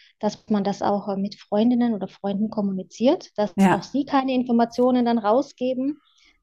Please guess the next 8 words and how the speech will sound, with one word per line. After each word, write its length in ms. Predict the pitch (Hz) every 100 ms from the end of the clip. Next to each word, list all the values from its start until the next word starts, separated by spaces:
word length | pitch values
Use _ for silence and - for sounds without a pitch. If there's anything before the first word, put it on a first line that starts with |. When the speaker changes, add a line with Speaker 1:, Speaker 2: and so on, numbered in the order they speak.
| _
Speaker 1:
dass 160 | 226 220 226
es 100 | -
einfach 300 | 220 233 214
uninteressant 680 | 254 240 196 185 196 190
wird 200 | 190 226
für 120 | - 190
diese 220 | 202 196
Menschen, 580 | 196 214 233 254 254